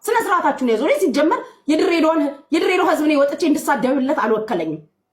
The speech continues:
አልወከላችሁልኝ። እኔ ወክላችሁኝ እንደ ወጥቼ እንድሳደብላችሁ እንዴ ዝምት ያለሽ? ምን ልበል?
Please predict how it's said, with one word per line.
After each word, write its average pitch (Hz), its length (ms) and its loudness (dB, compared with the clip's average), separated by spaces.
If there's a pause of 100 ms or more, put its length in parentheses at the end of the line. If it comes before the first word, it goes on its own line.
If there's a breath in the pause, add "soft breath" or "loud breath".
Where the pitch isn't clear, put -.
(120)
አልወከላችሁልኝ። 381 840 -2 (920)
እኔ 403 160 0
ወክላችሁኝ 539 560 0
እንደ 698 180 -2
ወጥቼ 320 240 0
እንድሳደብላችሁ 226 840 -2 (1400 loud breath)
እንዴ 508 200 0 (100)
ዝምት 415 300 -2
ያለሽ? 359 280 0
ምን 466 160 0
ልበል? 339 260 0